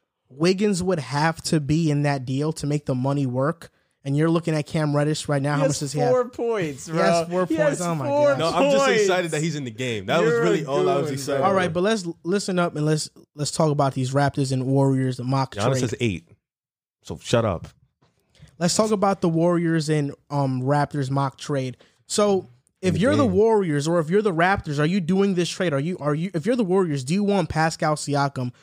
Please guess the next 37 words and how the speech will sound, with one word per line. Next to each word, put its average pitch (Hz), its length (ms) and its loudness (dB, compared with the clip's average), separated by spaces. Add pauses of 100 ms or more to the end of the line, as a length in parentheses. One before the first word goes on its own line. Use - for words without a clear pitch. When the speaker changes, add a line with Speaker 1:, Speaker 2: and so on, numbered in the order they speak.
(180)
Speaker 1:
Are 147 120 0
you 196 180 2
willing 180 280 2
to 175 120 -2
give 165 180 2
up 156 120 0
<clears throat> - 20 -10
Wiggins, 160 480 0
Wiseman 147 460 0
in 139 60 -2
the 127 40 -4
seventh 156 340 -2
pick? 165 240 0 (260)
And 151 100 -4
if 147 80 -2
you're 240 100 4
the 220 120 2
Raptors, 160 580 -2 (280)
are 147 100 0
you 196 160 2
trading 180 460 -2
Pascal 160 440 -2
Siakam 160 380 -2
to - 80 -8
the 147 60 -2
Warriors 143 500 0 (260)
and 143 160 -4
getting 165 300 0
back 143 300 -4
those 139 200 -6
assets? 139 480 -8
Speaker 3:
Well, 131 120 2
if 123 80 0
I'm 165 100 4
the 131 80 4
Raptors, 110 380 2
absolutely. 101 580 -2